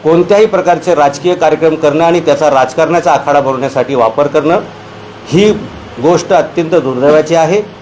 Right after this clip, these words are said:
आणि ही आम्हा सर्व शिवभक्तांसाठी अत्यंत <clears throat> लाजिरवाणी गोष्ट झालेली आहे. आमच्या भावना त्यात दुखावलेल्या आहेत.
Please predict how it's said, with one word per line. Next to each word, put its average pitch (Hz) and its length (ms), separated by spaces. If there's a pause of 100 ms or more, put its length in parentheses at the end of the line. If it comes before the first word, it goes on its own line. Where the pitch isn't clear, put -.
(300)
आणि 143 180
ही 160 180
आम्हा 147 260
सर्व 151 320
शिवभक्तांसाठी 131 920
अत्यंत 156 520 (520)
<clears throat> 135 540
लाजिरवाणी 160 540
गोष्ट 160 200
झालेली 165 320
आहे. 180 120
आमच्या 147 180
भावना 135 320
त्यात 135 140
दुखावलेल्या 123 500
आहेत. 165 160